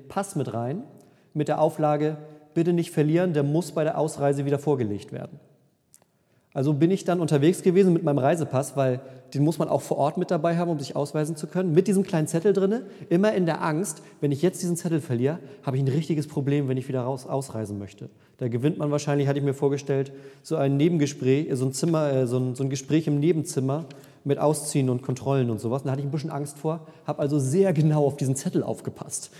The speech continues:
während ich da unterwegs war. Immer schön meinen Reisepass festgehalten. Und auf einmal merkt man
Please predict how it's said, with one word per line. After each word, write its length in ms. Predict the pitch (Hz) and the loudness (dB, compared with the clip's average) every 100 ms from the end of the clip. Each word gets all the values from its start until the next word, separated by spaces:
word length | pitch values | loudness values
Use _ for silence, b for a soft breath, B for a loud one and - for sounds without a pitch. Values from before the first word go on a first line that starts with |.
| B - | B 2
während 160 | 131 | 2
ich 100 | 131 | 2
da 80 | 139 | 0
unterwegs 400 | 131 120 143 - | 2 2 2 0
war. 80 | 135 | 0
Immer 160 | 147 | 0
schön 160 | 143 151 | 2 0
meinen 100 | 139 | 2
Reisepass 460 | 127 165 175 139 - | 2 0 0 -4 -6
festgehalten. 680 | 135 - 127 123 123 196 - B B B B B | -8 -6 -4 -4 -2 -6 -8 B B B B B
Und 340 | 147 151 151 - B B | 0 2 2 -4 B B
auf 140 | 151 156 | -2 2
einmal 200 | 170 170 | 2 2
merkt 360 | 165 185 - | 0 -2 -4
man 280 | 160 160 | -2 -2